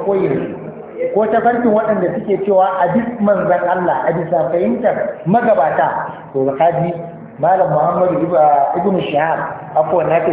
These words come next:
Ibn Muslim ko? Muhammad Ibn Shihab bin Zuhri, Imam al-Muhaddisi, yace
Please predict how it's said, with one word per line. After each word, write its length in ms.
Ibn 160
Muslim 400
ko? 320
Muhammad 400
Ibn 320
Shihab 320
bin 320
Zuhri, 400
Imam 160
al-Muhaddisi, 640
yace 560